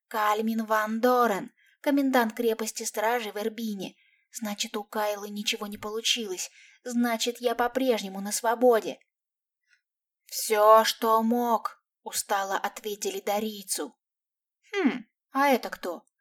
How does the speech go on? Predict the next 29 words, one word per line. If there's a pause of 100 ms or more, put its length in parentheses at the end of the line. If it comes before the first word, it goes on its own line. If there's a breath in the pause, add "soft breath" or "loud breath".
(200)
По
мелодичности
интонации
похоже
на
эльфа. (340)
Но
откуда
в
Эрбине
эльфы? (920)
«Кринель! (380)
Она
нужна
мне! (340)
Я
до
сих
пор
не
выловил
крысу
в
тайной
канцелярии, (220 soft breath)
а
эта
девочка
ключик.